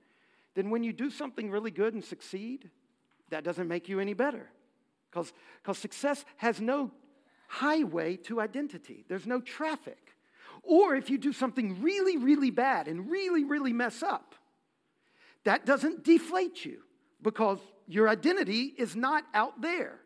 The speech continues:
It's not in successes and it's not in failures. Your identity is profoundly rooted in the fact that you're the child of God.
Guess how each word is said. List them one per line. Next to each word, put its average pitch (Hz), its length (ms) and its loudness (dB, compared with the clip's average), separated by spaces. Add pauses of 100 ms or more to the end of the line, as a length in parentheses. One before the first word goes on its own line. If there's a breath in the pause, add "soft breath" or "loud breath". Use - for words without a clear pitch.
(460 soft breath)
It's - 180 -6
not 208 180 0
in 180 120 -4
successes 269 680 -2
and 202 160 -8
it's 202 120 -10
not 208 140 -2
in 196 100 -6
failures. - 760 2 (480 loud breath)
Your 208 160 2
identity 233 640 2
is 226 240 -2
profoundly 320 1000 2
rooted 262 400 2
in 190 120 0
the 196 80 -4
fact 208 420 -2
that 220 220 0
you're 220 180 -2
the 269 100 -4
child 214 300 0
of 233 100 -6
God. 440 320 -6